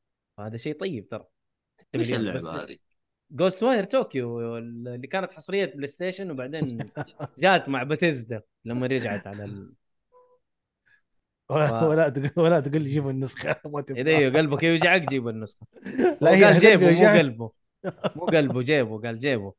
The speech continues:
Speaker 1: فيعني لا تدقق. <laughs> خروف فاينل فانتسي انت كمان. <laughs>
Speaker 3: لا، شوف، آه، والله معلش، آه،
Speaker 2: اج-،
Speaker 3: سفن،
Speaker 2: اجتمعوا
Speaker 3: سفن،
Speaker 2: خرفان فاينل فانتسي.
Speaker 1: أوه.
Speaker 3: سفن، سفن، سفن وضعها غير. شوف، سفن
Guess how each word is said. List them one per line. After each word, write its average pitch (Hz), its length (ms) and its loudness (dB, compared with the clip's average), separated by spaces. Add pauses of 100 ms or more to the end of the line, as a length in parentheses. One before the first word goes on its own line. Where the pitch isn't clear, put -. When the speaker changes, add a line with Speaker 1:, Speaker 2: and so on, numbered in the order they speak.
(680)
Speaker 1:
فيعني 110 560 -8
لا 147 120 -2
تدقق. 117 400 -6 (100)
<laughs> - 400 -8 (1700)
خروف 160 360 0
فاينل 135 280 -2
فانتسي 117 360 -8
انت 117 140 -12
كمان. 117 340 -8 (340)
<laughs> - 1040 -16
Speaker 3:
لا، 226 160 6
شوف، 190 320 4
آه، 147 840 6
والله 180 220 2
معلش، 156 340 -4
آه، 117 300 -12
Speaker 2:
اج-، 110 140 -8
Speaker 3:
سفن، 208 180 2
Speaker 2:
اجتمعوا 156 600 6
Speaker 3:
سفن، - 80 -10
Speaker 2:
خرفان 120 440 2
فاينل 110 280 -4
فانتسي. 92 600 -10
Speaker 1:
أوه. 101 120 -10
Speaker 3:
سفن، 131 260 4
سفن، 214 300 4
سفن 202 280 2
وضعها 123 560 0
غير. 95 220 -14
شوف، - 240 -14
سفن 156 400 -2